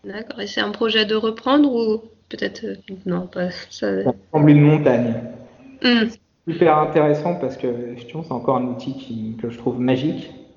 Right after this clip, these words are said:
Speaker 1: Oui.
Speaker 2: Mais c'est colossal. C'est, comme travail, c'est, c'est vraiment très important. Donc là, non, c'est pas, euh, c'est pas dans mes projets. J'ai d'autres projets de, de livres.
Speaker 1: D'accord.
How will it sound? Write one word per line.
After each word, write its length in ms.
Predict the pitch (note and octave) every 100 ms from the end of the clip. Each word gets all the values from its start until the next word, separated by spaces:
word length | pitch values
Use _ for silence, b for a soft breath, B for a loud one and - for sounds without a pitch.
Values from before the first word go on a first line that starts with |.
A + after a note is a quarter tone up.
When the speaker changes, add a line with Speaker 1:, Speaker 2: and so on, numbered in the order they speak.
| _ _ -
Speaker 1:
Oui. 200 | G3 G#3 _ -
Speaker 2:
Mais 380 | B2 A#2+ A#2+ A#2
c'est 380 | - - - -
colossal. 640 | - C3 B2+ C3+ A#2 A2+
C'est, 460 | A2+ A#2 A2 A2 A2+
comme 180 | B2 A#2+
travail, 420 | A#2 B2 B2+ C3+ -
c'est, 220 | A#2+ G#2+ G#2+ G#2 - - - - _ _ _ _ _ _ _ _ _ _
c'est 160 | -
vraiment 340 | A2+ A#2+ B2+ C#3+
très 300 | - C3+ A#2+
important. 520 | G#2+ A#2 - - -
Donc 180 | B2+ A#2+
là, 300 | B2 A#2+ C3+
non, 320 | C3 A#2+ A#2
c'est 340 | A2+ - G#2+ -
pas, 220 | C3 C3
euh, 320 | B2+ A#2 A2+
c'est 220 | - - -
pas 100 | C3+
dans 140 | C3+
mes 100 | B2
projets. 380 | A#2+ B2+ A#2+ G#2 - - - b b b b b b b b _ -
J'ai 180 | B2
d'autres 400 | A2+ A#2 C#3 D3
projets 400 | D3 D3+ C3+ C3+
de, 400 | C3+ B2+ B2 A#2+ A#2+
de 60 |
livres. 380 | B2 D3 F3 A#2+ A2+ - - _ _ _ -
Speaker 1:
D'accord. 480 | A3 F#3 - C#4+